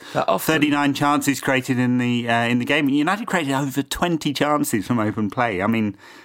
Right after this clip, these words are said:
Speaker 2: uh, I, I mean, it just hasn't happened in the last <laughs> two years.
Speaker 1: No, funnily enough, the game where it came closest to happening was, was Palace, right? That's it, Palace was a kind of very similar pattern, except there wasn't really an opposition.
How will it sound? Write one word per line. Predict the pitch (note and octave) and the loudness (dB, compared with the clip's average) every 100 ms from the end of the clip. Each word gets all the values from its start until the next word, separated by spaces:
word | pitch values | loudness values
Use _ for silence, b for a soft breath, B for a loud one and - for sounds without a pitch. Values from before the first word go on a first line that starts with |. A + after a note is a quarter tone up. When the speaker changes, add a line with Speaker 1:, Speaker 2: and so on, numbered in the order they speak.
| B | B
Speaker 2:
uh, | - A2 G#2+ G2 B B - | -2 0 0 -2 B B -4
I, | - | -2
I | D#3+ | 0
mean, | D3+ C#3+ G2+ - - - | 2 2 -2 -10 -20 -8
it | C3+ C3 | -4 0
just | D3 C3 | 0 0
hasn't | C3 A2+ A2 | 0 0 0
happened | B2 - A#2+ G2 | 0 0 -2 -2
in | G2 | -2
the | G#2 | 0
last | G2+ - | 0 0
<laughs> | - | 0
two | |
years. | B2 A#2+ C3 G#2+ | 0 0 0 2
Speaker 1:
No, | B3 A#3+ | 0 0
funnily | - B3+ A3+ E3+ | 0 0 2 2
enough, | E3+ F3+ - | 2 0 -2
the | |
game | D3 F3+ F3+ | 0 2 2
where | D3+ | 0
it | |
came | - C#3+ C3+ | 0 0 2
closest | - D3+ - - | 2 0 -2 -4
to | D3 | -2
happening | C3+ - A#2 A2 A#2+ | 0 -2 -4 -2 -2
was, | C#3 - | -2 -6
was | - C#3+ D3 | -2 -4 0
Palace, | F3+ - - D#3 - | 0 0 -2 -4 -2
right? | B2 G3 - | 0 0 0
That's | E3 - - - B B B | -2 0 -6 -6 B B B
it, | D3+ - | 0 0
Palace | E3+ B3+ C4 | 0 0 -2
was | E3+ | -2
a | D3+ | -2
kind | - D#3 | 0 0
of | C3+ | 2
very | E3 F3+ | -2 -2
similar | E3 - F3 E3 C#3 | -2 0 2 2 2
pattern, | C3+ D#3+ - | 2 -2 0
except | C#3+ - - _ _ - | -2 0 -2 _ _ -6
there | C#3+ C3+ | -4 -2
wasn't | C#3+ C#3 B2+ | -2 0 2
really | C3+ C3+ | 2 2
an | B2+ | 2
opposition. | C3 B2 C3+ B2+ - - - | 0 -2 -2 -4 -6 -8 -10